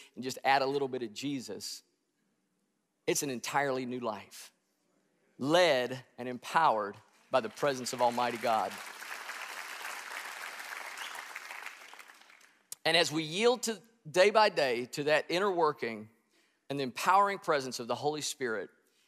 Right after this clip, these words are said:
not only do we grow in the character and likeness of Christ, but the, the life that God intends for us comes rushing forth out of us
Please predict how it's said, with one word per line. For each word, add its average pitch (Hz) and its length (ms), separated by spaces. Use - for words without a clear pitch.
not 156 200
only 226 220
do 196 100
we 180 100
grow 160 320
in 165 80
the 139 80
character 175 440
and 135 80
likeness 139 360
of 113 120
Christ, 147 400
but 156 200
the, 139 180
the 143 120
life 151 580
that 147 200
God 170 280
intends 190 540
for 147 200
us 131 200
comes 135 280
rushing 147 600
forth - 640
out 127 220
of 110 120
us - 360